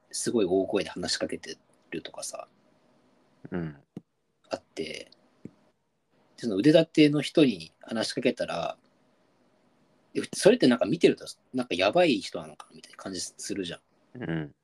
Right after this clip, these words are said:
Speaker 1: 話しかけると、「あ、いや、ちょっと暇だったんで筋トレしてます」とか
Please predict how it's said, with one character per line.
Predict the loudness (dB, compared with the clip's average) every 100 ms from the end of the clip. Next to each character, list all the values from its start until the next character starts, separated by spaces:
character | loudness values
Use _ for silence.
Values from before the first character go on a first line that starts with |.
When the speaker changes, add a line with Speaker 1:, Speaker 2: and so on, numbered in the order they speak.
| _ _
Speaker 1:
話 | -10 -2 2
し |
か | 2 6
け | 6
る | 6 0 _ -12
と、 | -10 -10 _ _ _
「あ、 | 4
い | 6
や、 | 4 2 -2 _
ち | -4
ょ |
っ | -2
と | -6
暇 | -6 -2
だ | 0
っ | 0
た | -6
ん |
で | -8
筋 | -14 -6
ト |
レ | -6
し | -6
て |
ま | -10
す」 | -12 -14
と |
か | -18